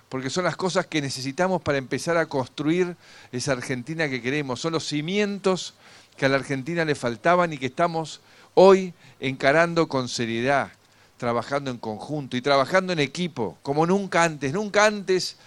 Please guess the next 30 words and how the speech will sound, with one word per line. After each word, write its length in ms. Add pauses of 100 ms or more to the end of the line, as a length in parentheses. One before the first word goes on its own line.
(400)
la 120
nación 500
trabajó 460
como 220
trabaja 400
hoy 180
con 160
la 80
provincia 480
y 20
la 100
provincia 440
trabajó 320
así 240
con 180
los 140
municipios, 800 (480)
sean 320
del 140
partido 440
que 140
sean, 420 (540)
porque 260
pasada 360
la 100
elección 420
somos 380
un 180
solo 300
equipo, 500